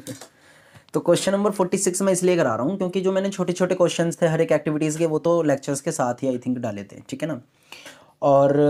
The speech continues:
अब जो है एक पहले, एक दो पहले without adjustment question ले लेते हैं। ये without adjustment वाले question हैं full length के, हालांकि ये भी question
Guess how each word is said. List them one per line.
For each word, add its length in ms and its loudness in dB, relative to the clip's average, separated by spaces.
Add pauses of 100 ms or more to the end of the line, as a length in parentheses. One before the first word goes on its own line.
(460)
अब 400 2
जो 180 2
है 180 6
एक 240 0
पहले, 240 4
एक 180 -2
दो 100 0
पहले 200 0
without 320 0
adjustment 460 0
question 280 -2
ले 100 4
लेते 260 2
हैं। 140 0
ये 160 2
without 340 0
adjustment 460 -2
वाले 160 2
question 360 -4
हैं 60 0
full 160 -2
length 220 2
के, 160 -8
हालांकि 840 -2
ये 80 4
भी 100 -2
question 300 -4